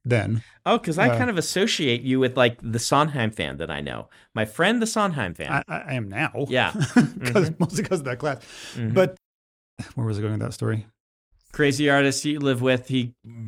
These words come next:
Speaker 2: roped you into it by having the, the weird distortion field.
Speaker 1: Yeah, our teacher, who was amazing, Matt Bean, if I remember his name correctly, he would talk about how Sondheim isn't for the old, tired businessmen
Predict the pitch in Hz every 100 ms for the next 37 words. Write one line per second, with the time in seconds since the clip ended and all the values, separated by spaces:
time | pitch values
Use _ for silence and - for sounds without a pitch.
0 | 101 113 127 135 131 - 131 123 120 127
1 | 120 120 107 110 110 110 107 107 98 -
2 | - _ 110 101 123 120 117 113 - 123
3 | 117 - 104 104 90 127 120 120 117 127
4 | 165 147 - 220 220 143 127 117 - 220
5 | 180 202 175 143 127 120 110 107 107 107
6 | - - 127 113 123 151 131 127 117 101
7 | 117 127 - _ - 113 120 110 117 117
8 | 107 117 104 120 104 - _ _ _ _
9 | _ - - 170 156 - - 180 208 160
10 | 127 127 120 127 135 - - - 156 135
11 | 160 151 180 160 - - 135 135 147 139
12 | 123 131 127 110 123 110 113 113 104 104